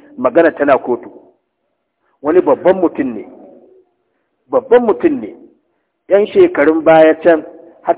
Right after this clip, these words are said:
takarar gwamna a jihar su ya taɓa tsayawa. A ga yana da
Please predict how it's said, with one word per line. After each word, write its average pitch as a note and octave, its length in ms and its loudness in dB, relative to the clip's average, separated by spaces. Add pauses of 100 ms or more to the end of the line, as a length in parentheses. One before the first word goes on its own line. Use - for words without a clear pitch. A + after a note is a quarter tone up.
(120)
takarar F3+ 440 0
gwamna F#3 340 0
a B2+ 80 -6
jihar C#3+ 280 -4
su C#3 60 -4
ya C#3 100 2
taɓa C#3 200 -6
tsayawa. G#2+ 420 -2 (1120)
A C3 120 -6
ga D3+ 80 0
yana D#3 160 2
da C3 240 2